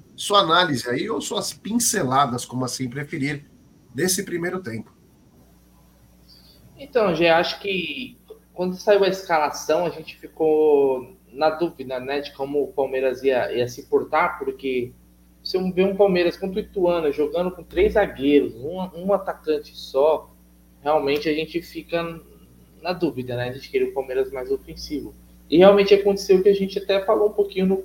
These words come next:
Speaker 2: no, no pré, né? De que isso ia dar muita liberdade pelas laterais. A gente viu o Piquerez praticamente jogando como um ponta, né? <laughs> E o Marcos Rocha também.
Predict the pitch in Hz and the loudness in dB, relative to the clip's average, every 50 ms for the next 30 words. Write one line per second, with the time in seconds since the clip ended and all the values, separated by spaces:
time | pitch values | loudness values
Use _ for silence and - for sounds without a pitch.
0 | - - 185 185 185 185 175 165 170 196 202 - - 185 160 151 151 139 131 127 | -8 -8 -4 -2 -2 0 -2 -2 -4 -6 -8 -2 0 4 6 6 6 4 2 -2
1 | 135 151 - - - _ _ _ _ - - - - 139 147 165 - - 180 - | -4 -6 -10 -18 -20 _ _ _ _ -18 -18 -12 -6 -4 -4 -4 2 4 4 6
2 | 165 156 156 156 180 185 185 202 175 170 170 - 175 160 143 - - 127 131 143 | 6 4 2 2 0 2 4 4 4 4 2 4 4 4 4 4 4 6 8 8
3 | 151 151 135 135 - 139 127 127 127 127 123 - 143 120 117 120 131 139 127 120 | 8 6 4 0 -2 -2 -2 0 -2 -4 -4 -2 0 2 4 4 4 4 2 0
4 | 135 131 - 135 139 156 151 151 156 - - 156 139 127 135 139 139 143 151 147 | -2 -6 -6 -4 -4 -4 -4 -4 -10 -8 0 2 4 4 4 2 0 -4 -6 -8
5 | - - 151 139 139 143 143 - - 151 160 143 151 151 151 151 156 151 151 165 | -6 -8 -8 -6 -6 -8 -10 -10 -6 -6 -4 -2 -2 -4 -4 -6 -6 -8 -6 -8
6 | 180 180 - - - 139 147 160 165 - - - 113 110 113 117 127 - - - | -10 -10 -12 0 2 4 4 4 0 -4 -4 -4 -4 -2 -2 -6 -6 -8 -12 -20
7 | - - - - - - - - - 147 - - - - - - - - 120 123 | -20 -20 -20 -20 -20 -20 -16 -6 -6 -6 -6 -6 -14 -20 -20 -20 -14 -6 0 4
8 | 131 135 135 131 131 135 139 135 135 - - - 131 135 143 143 - - - 165 | 6 8 8 6 6 4 2 2 0 -4 -6 0 2 2 2 0 -2 -4 -4 -2
9 | 156 156 170 170 160 | -2 0 -2 -2 -4